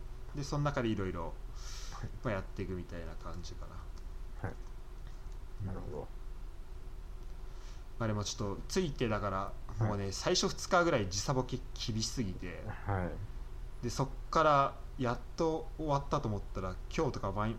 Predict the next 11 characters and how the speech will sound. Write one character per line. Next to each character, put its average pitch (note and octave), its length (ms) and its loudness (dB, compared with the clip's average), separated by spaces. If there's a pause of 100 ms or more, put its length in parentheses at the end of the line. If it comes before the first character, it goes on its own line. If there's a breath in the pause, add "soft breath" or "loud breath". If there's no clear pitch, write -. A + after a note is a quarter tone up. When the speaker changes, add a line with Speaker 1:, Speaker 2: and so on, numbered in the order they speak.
Speaker 1:
マ A2 200 4
イ A#2+ 60 4
ナ A#2+ 80 4
ス A2 140 -2
十 G#2+ 280 2
度 F2+ 100 0
と - 120 -4
か F2 220 -2
さ。 D#2+ 240 -4 (1200)
Speaker 2:
は G2 180 4
い。 - 20 0